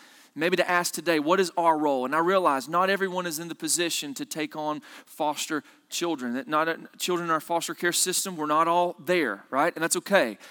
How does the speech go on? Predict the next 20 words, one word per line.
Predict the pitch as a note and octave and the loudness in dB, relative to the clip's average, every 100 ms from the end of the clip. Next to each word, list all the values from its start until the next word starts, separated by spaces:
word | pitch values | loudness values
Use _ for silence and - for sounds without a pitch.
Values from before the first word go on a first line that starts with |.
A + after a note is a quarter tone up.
| - | -2
There | E3 | 2
are | D3+ | 4
other | F3 G3 F3+ | 4 6 6
opportunities. | F3 E3+ F3+ F3+ C#3 A#2 | 6 4 -4 -4 0 0
So | E3+ | 0
you | E3 | -2
may | E3+ F#3+ | -2 2
not | G3 - | 2 4
serve | - F#3 F3+ | 4 4 2
as | D#3 C#3+ | 0 0
families. | - - - - F3 F#3 G3 G3+ F#3 | -6 -12 -12 -6 -2 -2 -2 -4 -2
We | F3+ | 2
have | F#3+ G3 | 4 6
opportunities | F#3 F3 F#3+ F#3 D#3 | 4 2 -8 -6 -2
as | D#3+ | -2
families | - F3+ F#3 F3+ | -2 -4 -2 -4
to | E3 | -2
help | E3 D#3 | -2 2
other | F#3 F#3 | 2 2
families, | - F#3+ G3 G3+ G3+ | -2 -2 -2 -2 -4